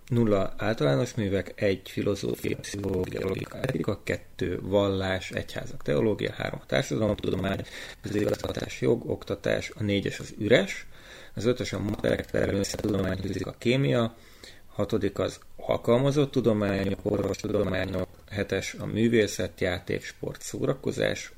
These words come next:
nyolc a nyelvészet és az irodalom, a kilencedik pedig a régészet, földrajz, eh, életrajz, történelem.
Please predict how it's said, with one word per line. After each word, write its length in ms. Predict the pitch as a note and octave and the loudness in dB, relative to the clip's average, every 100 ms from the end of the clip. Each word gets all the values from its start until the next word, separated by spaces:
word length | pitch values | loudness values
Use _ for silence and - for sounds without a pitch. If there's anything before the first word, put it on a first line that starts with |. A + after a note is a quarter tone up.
| - | -10
nyolc 440 | G#2 G2 G2 - - | -4 -2 -2 -6 -6
a 40 | |
nyelvészet 680 | E2 F#2+ F2+ F2+ F2 - - | -2 0 0 0 -2 -4 -10
és 120 | G2+ | -10
az 140 | - | -8
irodalom, 380 | G#2 - A#2+ G#2 | -4 0 2 0
a 60 | G2+ | -2
kilencedik 480 | - G2 F#2 F#2+ | -2 -2 0 -2
pedig 220 | - A2 G#2 | 0 0 0
a 120 | F#2+ | 2
régészet, 680 | G#2 A#2+ B2+ B2+ A2 F#2 - | 2 0 0 -2 -2 -4 -4
földrajz, 800 | - G#2+ A#2+ - A2 G2+ - - - - - - | -2 0 0 0 0 0 -2 -12 -16 -20 -20 -12
eh, 380 | G2 F2+ E2 - - - | -6 -4 -4 -6 -8 -10
életrajz, 600 | - - - - - - - | 0 2 2 0 -4 -8 -6
történelem. 600 | - - - - - | -8 -8 -6 -6 -8